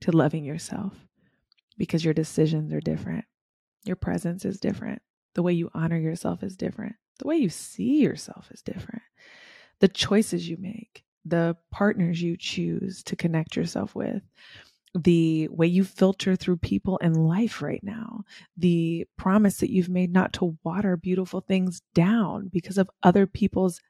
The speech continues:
sake, and the way that you know when something is going on and your body is screaming, and the way that you are feeling or craving for something, that it's not a call to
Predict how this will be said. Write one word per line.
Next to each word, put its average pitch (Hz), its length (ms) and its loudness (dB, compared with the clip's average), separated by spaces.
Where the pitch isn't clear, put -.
sake, - 600 0
and 175 140 4
the 175 100 6
way 175 320 2
that 190 200 2
you 165 220 -4
know 165 400 -4
when 160 240 -4
something 165 440 0
is 220 260 8
going 170 300 0
on 156 180 2
and 160 100 0
your 160 120 0
body 165 340 0
is 214 200 2
screaming, 160 540 0
and 160 100 0
the 165 100 2
way 165 140 4
that - 160 2
you 175 140 2
are 165 120 0
feeling 190 320 4
or 170 100 4
craving 202 500 6
for 170 120 -2
something, 180 420 -8
that 180 100 0
it's 185 200 2
not 180 440 0
a 190 80 6
call 165 580 2
to - 140 -4